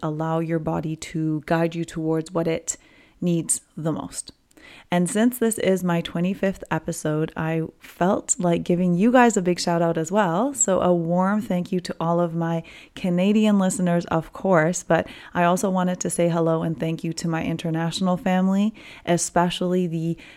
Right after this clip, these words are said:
top seven countries with my most consistent listeners. So a warm hello to everyone in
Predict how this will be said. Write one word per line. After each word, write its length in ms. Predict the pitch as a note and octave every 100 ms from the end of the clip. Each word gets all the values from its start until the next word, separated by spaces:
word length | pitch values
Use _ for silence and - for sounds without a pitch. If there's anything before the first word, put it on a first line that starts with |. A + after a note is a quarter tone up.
| -
top 360 | - F#3+ G3 -
seven 380 | F3+ E3+ F3
countries 440 | E3 E3 D#3+ E3 D#3+
with 160 | D#3+
my 200 | E3 D#3+
most 260 | E3 D#3+ -
consistent 920 | - D#3+ D3+ - - F3+ - F3+ E3+
listeners. 560 | E3 E3 - D#3+ D#3 D#3
So 140 | E3
a 120 | D#3+ D#3
warm 360 | D3+ E3 F#3
hello 320 | F3+ F3+ E3
to 180 | E3 -
everyone 540 | D#3+ D#3 D#3+ D#3+ E3 E3
in 340 | E3 E3 E3